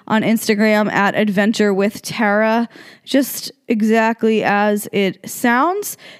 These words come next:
That's the best way to reach me. Tag me, s-, uh, share posts with me, just chat with me.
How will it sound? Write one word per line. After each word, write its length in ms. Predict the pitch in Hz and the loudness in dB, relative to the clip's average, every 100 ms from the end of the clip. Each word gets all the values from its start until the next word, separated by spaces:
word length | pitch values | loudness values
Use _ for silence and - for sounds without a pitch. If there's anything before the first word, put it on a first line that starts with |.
| - | -4
That's 240 | 226 233 | -2 0
the 100 | 254 | -2
best 460 | 233 233 233 - - - | 0 0 0 -4 -8 -2
way 480 | 226 226 220 220 | 0 2 2 -2
to 580 | - - 233 214 214 214 - | -4 -2 0 2 2 0 -2
reach 440 | 208 208 226 - | -4 -2 -4 -2
me. 160 | 233 220 | -2 -2
Tag 320 | - 240 247 | -2 -2 0
me, 360 | 254 240 240 247 - - _ - - _ _ - - _ _ _ | 0 0 -2 -4 -12 -20 _ -20 -20 _ _ -20 -20 _ _ _
s-, 260 | - - - | -16 -14 -6
uh, 240 | 208 208 202 | -2 0 0
share 300 | - 269 262 | 0 0 2
posts 300 | 302 254 - | 2 0 0
with 180 | 262 | -2
me, 240 | 254 247 247 | 0 0 0
just 240 | 220 220 _ - | -2 -6 _ -14
chat 300 | - 220 180 | -4 -2 0
with 180 | 233 247 | -2 -2
me. 300 | 226 226 | 0 -2